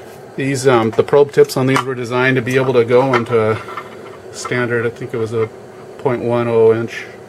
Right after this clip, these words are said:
or point oh one inch, um, spacing header. Um, but there was a warning that if you stick too many to-, together, they might overheat. And the one probe that I was using, I think, had maybe that very problem.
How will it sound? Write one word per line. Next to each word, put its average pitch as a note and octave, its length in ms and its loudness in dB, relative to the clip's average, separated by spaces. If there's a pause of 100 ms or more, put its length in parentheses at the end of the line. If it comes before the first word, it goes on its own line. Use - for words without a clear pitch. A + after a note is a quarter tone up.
or A2 100 -2
point A#2+ 280 -6
oh A2+ 100 2
one A2 260 0
inch, A2+ 440 -6
um, A#2 340 -4
spacing A2+ 680 -4
header. A2+ 420 4 (1400)
Um, A#2+ 160 -6
but A2+ 140 -6
there B2 80 2
was A#2+ 120 2
a A#2+ 60 4
warning B2+ 320 4
that A2+ 60 2
if - 80 -8
you A2+ 40 -6
stick C3 260 -2
too - 120 -6
many A#2 260 -2
to-, A2 140 -4 (200)
together, A#2+ 480 2
they A2+ 120 4
might A2+ 240 4
overheat. A2 540 2 (760)
And A#2 160 -2
the A2+ 80 2
one B2 200 2
probe A#2 260 2
that G#2+ 140 6
I G#2+ 60 8
was A#2 300 4
using, A2+ 280 0
I A2+ 80 2
think, - 240 -4
had A#2 260 4
maybe A2 220 2
that G#2+ 180 4
very A2+ 260 4
problem. A2 720 0